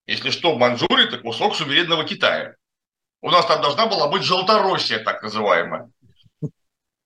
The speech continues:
Вот. Корея — это тоже некоторым образом совсем никакого отношения к Российской империи не имеет. Но это все должно было быть захвачено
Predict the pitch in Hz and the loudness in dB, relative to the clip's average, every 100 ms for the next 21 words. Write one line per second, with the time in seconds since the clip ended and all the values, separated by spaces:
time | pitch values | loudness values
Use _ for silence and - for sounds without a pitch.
0 | _ _ - - 120 117 - _ 202 190 | _ _ -20 -6 -2 -2 -4 _ 2 4
1 | 180 262 220 160 - 190 202 - _ - | 4 4 2 -2 -2 -2 -2 -8 _ -2
2 | 240 - 190 190 185 151 135 123 185 196 | 0 0 0 2 2 0 -2 2 2 2
3 | 196 156 - 160 135 135 147 160 131 120 | -6 -6 -12 -2 0 2 0 0 -2 0
4 | 131 135 139 123 135 120 131 123 120 131 | 0 0 -2 -4 -6 0 2 2 0 0
5 | 127 131 170 180 208 247 240 202 170 151 | 0 2 2 2 4 2 2 2 0 -2
6 | 139 214 185 170 139 - 196 170 107 | 0 0 0 0 0 2 -2 -2 -4